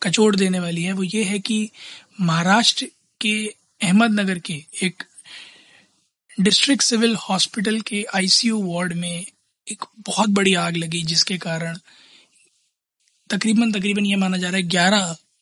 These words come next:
कोविड पेशेंट्स की डेथ हो गई है। जी हाँ, वार्ड के अंदर तकरीबन, अ, सत्रह पेशेंट्स थे, जिसमें से पन्द्रह ऑक्सीजन सपोर्ट पर थे।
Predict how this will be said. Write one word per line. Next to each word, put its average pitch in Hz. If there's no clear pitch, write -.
कोविड 196
पेशेंट्स 185
की 196
डेथ 170
हो 160
गई 143
है। 147
जी 170
हाँ, 151
वार्ड 175
के 247
अंदर 226
तकरीबन, 202
अ, 156
सत्रह 196
पेशेंट्स 196
थे, 190
जिसमें 180
से 208
पन्द्रह 196
ऑक्सीजन 190
सपोर्ट 175
पर 180
थे। -